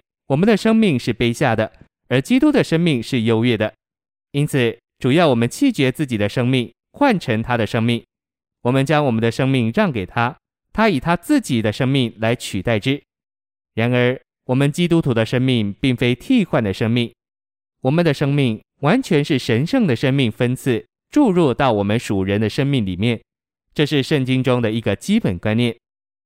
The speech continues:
信息选读，保罗在罗马书里用了器皿、婚姻生活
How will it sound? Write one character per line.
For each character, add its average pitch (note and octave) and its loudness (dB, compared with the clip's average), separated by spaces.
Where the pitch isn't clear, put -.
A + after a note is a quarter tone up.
信 C3 -2
息 A#2 -2
选 G#2+ -2
读， G2 0
保 A#2 0
罗 B2 2
在 D3 0
罗 B2 2
马 B2+ 0
书 B2 -2
里 A2 -2
用 C3+ 0
了 A2 2
器 B3+ -2
皿、 A#2+ 0
婚 D3 2
姻 C#3 0
生 G#3 -2
活 G#2+ -2